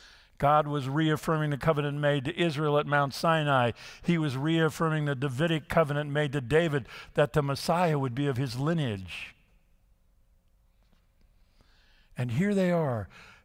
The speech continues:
God reaffirming and recovenanting now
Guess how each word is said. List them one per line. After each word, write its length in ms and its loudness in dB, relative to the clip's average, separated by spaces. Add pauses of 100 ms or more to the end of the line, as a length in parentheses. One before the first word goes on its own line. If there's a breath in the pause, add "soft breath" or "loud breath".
(160)
God 600 2 (100)
reaffirming 1000 0 (340 loud breath)
and 140 -2
recovenanting 1080 0 (340 loud breath)
now 560 0